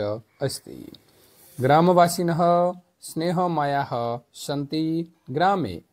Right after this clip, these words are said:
बहवः कूपाः सन्ति। कूपानां जलं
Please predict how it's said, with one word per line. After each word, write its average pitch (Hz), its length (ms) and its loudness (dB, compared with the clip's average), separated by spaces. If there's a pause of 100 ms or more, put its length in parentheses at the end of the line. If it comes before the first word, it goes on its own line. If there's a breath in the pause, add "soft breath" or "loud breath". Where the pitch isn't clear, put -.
(100)
बहवः 131 760 -2 (300)
कूपाः 151 600 -2
सन्ति। 98 640 -10 (340)
कूपानां 175 680 2
जलं 143 560 0